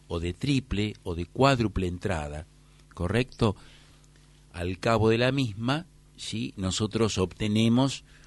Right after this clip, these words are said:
una igualdad ex ante, es decir, una equivalencia contable, donde el valor agregado bruto por todas las firmas,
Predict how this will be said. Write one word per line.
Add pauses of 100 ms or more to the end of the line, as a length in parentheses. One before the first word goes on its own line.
(260)
una (680)
igualdad (200)
ex
ante, (160)
es
decir,
una
equivalencia
contable, (340)
donde (420)
el
valor
agregado
bruto (420)
por
todas
las
firmas,